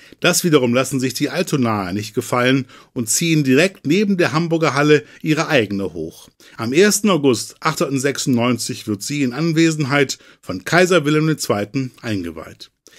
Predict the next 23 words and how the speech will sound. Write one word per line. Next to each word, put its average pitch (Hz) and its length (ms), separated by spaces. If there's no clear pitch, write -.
Im 127 140
Unterschied 190 560
zur 117 300
Hamburger 151 560
Halle, 156 360
die 143 80
vor 123 160
rund 117 180
vierzig 180 440
Jahren 127 320
abgerissen 110 680
wurde, 131 440
heute 107 320
ist 104 300
dort 113 140
ein 104 160
Parkplatz, 170 720
existiert 139 580
das 101 140
Altonaer 127 640
Gegenstück 160 720
noch 175 140
immer. 98 320